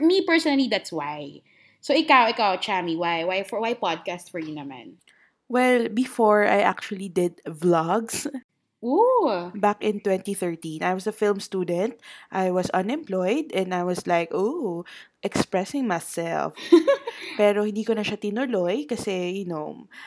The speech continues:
Speaker 2: marami pang, next episode na yun kung bakit, um, di ako magaling sa mga pagtutuloy.
Speaker 1: Ay, gusto ko yan.
Speaker 2: Charot. So, yun, the opportunity came up because you pitched it to me.
Speaker 1: Yes.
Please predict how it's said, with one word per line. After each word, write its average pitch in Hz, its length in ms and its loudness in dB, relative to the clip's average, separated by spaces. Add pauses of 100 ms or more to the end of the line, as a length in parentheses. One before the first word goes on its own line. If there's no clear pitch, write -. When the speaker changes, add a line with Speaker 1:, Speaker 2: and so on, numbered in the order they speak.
(140)
Speaker 2:
marami 196 400 -2
pang, 185 220 -2
next 233 240 -6
episode 190 500 -4
na 160 160 -4
yun 151 160 -10
kung 165 140 -10
bakit, 160 420 -8
um, 160 240 -8 (240)
di 196 160 -4
ako 185 140 -6
magaling 170 420 -4
sa - 80 -14
mga 156 400 -12 (380)
pagtutuloy. 151 840 -6 (360)
Speaker 1:
Ay, 311 440 2 (240)
gusto - 280 -12
ko 175 40 -2
yan. 151 400 -4 (160)
Speaker 2:
Charot. 175 320 0 (240)
So, 208 480 2 (440)
yun, 262 480 0
the 196 80 -2
opportunity 214 720 -4
came 208 320 -4
up 190 240 -8 (160)
because 180 320 -6
you 208 160 -6
pitched 185 320 -8
it 190 160 -6
to 214 80 0
me. 208 400 -6
Speaker 1:
Yes. 165 720 -6